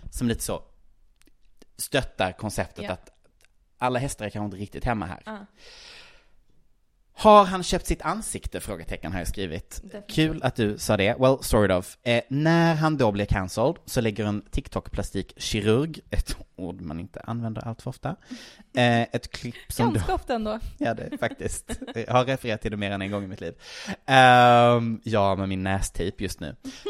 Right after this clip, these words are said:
Speaker 1: Ehm, nej, men, och då så lägger den här personen upp ett klipp som då blir viralt, där han hoppar, det är ett ljud som var trendigt. Han hoppar i en korridor och så är texten, "Me after creating the greatest jawline ever seen,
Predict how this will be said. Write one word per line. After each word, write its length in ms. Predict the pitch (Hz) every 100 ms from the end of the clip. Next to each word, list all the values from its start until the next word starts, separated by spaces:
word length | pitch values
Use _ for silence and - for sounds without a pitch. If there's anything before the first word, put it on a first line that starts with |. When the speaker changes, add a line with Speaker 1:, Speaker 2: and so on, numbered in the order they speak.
| - 135
Speaker 1:
Ehm, 760 | 135 131 131 131 127 127 127 - -
nej, 200 | 151 160
men, 160 | 160
och 140 | 156 147
då 340 | 170 160 160
så 100 | 139
lägger 160 | 143 135
den 80 | 131
här 100 | 113
personen 360 | 117 104 95
upp 80 | 92
ett 180 | - -
klipp 400 | - 202 269 - - -
som 180 | 127
då 80 | 110
blir 160 | 92 90
viralt, 600 | 95 143 147 147 143 -
där 80 | 107
han 120 | 98
hoppar, 420 | 120 - 95 92
det 120 | 104
är 60 | 104
ett 100 | 104
ljud 340 | 101 92 87
som 140 | 87 87
var 60 |
trendigt. 580 | - 95 95 85 - - - - -
Han 120 | 113
hoppar 220 | 127 113
i 40 | 101
en 60 |
korridor 600 | 95 95 98 143 143 139
och 80 | 107
så 80 | 117
är 40 | 104
texten, 540 | 104 - 104 98 107
"Me 320 | 147 160 156 -
after 320 | 127 - 123
creating 540 | - 120 117 113 104
the 80 | 101
greatest 560 | 95 117 123 117 - 113
jawline 400 | 110 104 101 95
ever 240 | 123 151
seen, 540 | 151 - 113 110 107